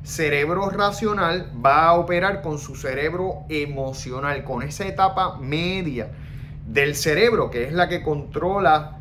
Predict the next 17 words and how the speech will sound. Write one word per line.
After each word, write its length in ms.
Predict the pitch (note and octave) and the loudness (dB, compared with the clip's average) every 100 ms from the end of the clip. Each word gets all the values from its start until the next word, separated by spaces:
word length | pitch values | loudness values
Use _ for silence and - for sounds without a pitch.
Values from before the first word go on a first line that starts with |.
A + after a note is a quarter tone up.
| - | -10
las 440 | A#2+ C3+ C3+ - - | -2 2 2 0 -6
emociones. 1040 | C3 B2+ A#2 - C3 C#3+ D#3+ D#3 A2+ G#2+ - - - - | -4 -4 -6 -8 -6 0 0 0 -2 -8 -12 -12 -12 -8
Y 120 | D#3+ | -8
por 240 | D3 D#3 - | 0 4 4
eso 180 | D3+ | 4
es 120 | G#3+ - | 0 -2
que 120 | A3 | -4
ustedes 600 | A3 - G#3 G#3 G3+ E3+ | -4 -2 0 0 -2 0
ven 400 | G#3+ G#3 G#3+ - | 0 0 -6 -6
que 400 | D3+ C#3+ C#3+ - | -2 -2 -2 -8
durante 400 | C3 C#3 C3 C3 | -6 -4 -4 -2
la 200 | C3 B2+ | 0 0
adolescencia 680 | B2+ - D3+ G#3+ A#3 F3 C3+ | -2 -4 -4 -4 -2 -2 -4
quizás 340 | B2 A2+ C#3 | -6 -4 -2
vemos 300 | D#3 F3 F3 | -2 -2 -2
tanto 420 | - D#3 D#3 E3 C#3+ | -2 -4 -2 0 2
drama, 540 | B2 C3 C3+ G#2 - | 2 2 2 0 -8